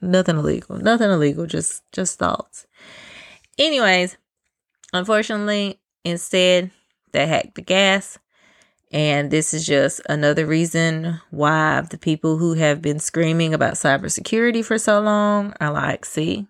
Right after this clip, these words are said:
see what happens? You see how they can shut down our ish, and we can either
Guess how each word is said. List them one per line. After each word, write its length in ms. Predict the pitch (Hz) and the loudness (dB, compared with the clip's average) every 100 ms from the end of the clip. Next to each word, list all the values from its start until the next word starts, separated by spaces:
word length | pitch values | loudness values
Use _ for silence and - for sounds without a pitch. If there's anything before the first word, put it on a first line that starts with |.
| _ | _
see 220 | - 139 | -8 -4
what 140 | 147 | -2
happens? 520 | 170 175 190 196 190 - - | 2 0 0 -6 -6 -12 -8
You 140 | 139 | -4
see 240 | - 160 | 0 2
how 160 | 170 160 | 4 4
they 160 | 151 156 | 4 0
can 140 | 151 | -2
shut 280 | - 151 - | 0 -2 0
down 520 | 147 147 143 143 156 _ _ _ _ - - | -2 0 -2 -4 -10 _ _ _ _ -20 -8
our 220 | 139 135 | -6 -2
ish, 520 | - 196 202 208 - - _ _ _ _ _ | 2 2 2 0 -6 -16 _ _ _ _ _
and 640 | 156 156 156 151 151 156 - _ | -2 2 2 2 0 -2 -8 _
we 640 | 151 151 156 151 147 147 170 _ _ | -2 2 2 2 0 -2 -8 _ _
can 440 | - 170 147 147 - | -6 -4 -2 -2 -2
either 360 | 160 147 143 | -2 0 -2